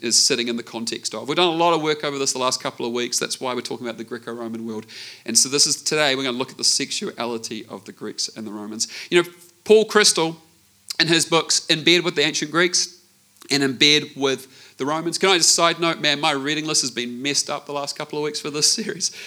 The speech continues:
Uh, don't check my internet history, it's not good. Um, but in, in his books, Paul Crystal, the historian, tells of what the world was like for these two, uh, worldviews. And so I wanna take you first to the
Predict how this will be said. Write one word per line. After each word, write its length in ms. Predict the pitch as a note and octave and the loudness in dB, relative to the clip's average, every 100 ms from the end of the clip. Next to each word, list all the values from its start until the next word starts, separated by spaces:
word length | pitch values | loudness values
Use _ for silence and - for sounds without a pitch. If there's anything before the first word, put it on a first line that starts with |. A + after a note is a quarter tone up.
| - - | -14 -4
Uh, 260 | C3+ B2+ | -2 -2
don't 280 | A#2+ C3+ D3 | -2 -6 -6
check 140 | - - | -6 -4
my 120 | C3+ | -6
internet 280 | C3+ C#3+ - | -4 -8 -8
history, 380 | C#3+ - D3+ | -6 -4 -6
it's 180 | - - | -4 -4
not 180 | C3+ C3 | -4 -6
good. 200 | C3+ C3+ - - - - | -8 -6 -4 -2 -2 -4
Um, 420 | D#3+ D#3+ E3 F3 - - - - - _ _ - - - | -2 -2 -4 -10 -12 -16 -20 -20 -20 _ _ -20 -12 -2
but 200 | F3 F3+ | -2 2
in, 220 | A3 G#3+ G3 | 2 2 2
in 140 | G3 G3+ | 2 4
his 260 | A3 G3 | 4 2
books, 400 | - G#3 - - | 2 0 2 -4
Paul 320 | - - F#3+ | -4 0 2
Crystal, 340 | F3+ F#3 - E3+ | 2 -2 0 -2
the 80 | E3 | 0
historian, 680 | D#3+ - F3+ F3 C#3 C#3+ - - _ _ | 0 2 2 2 2 -2 -10 -20 _ _
tells 440 | - F3+ G3 F#3+ F3+ | 2 6 6 4 4
of 100 | E3+ | 4
what 160 | E3+ | 2
the 60 | E3+ | 2
world 200 | E3 E3 | 0 0
was 160 | D#3+ | 0
like 240 | D3 C3+ - | 0 -2 -2
for 140 | - | -8
these 220 | C3+ B2+ | -4 -4
two, 400 | - D3 C3+ C3 C3 | -4 -6 -6 -6 -8
uh, 240 | B2 B2 | -8 -6
worldviews. 520 | C3 D#3+ A#2+ G#2 G#2 C3 | -4 -4 -4 -4 -2 2
And 200 | E3 E3+ | 4 6
so 180 | F#3+ | 6
I 60 | F3+ | 4
wanna 220 | F#3 A3+ | 4 2
take 260 | A3+ A3+ A3 | 2 0 0
you 80 | F#3+ | -2
first 360 | F#3+ F#3 F3+ | 4 4 4
to 120 | - | 0
the 200 | E3 E3+ | -2 -6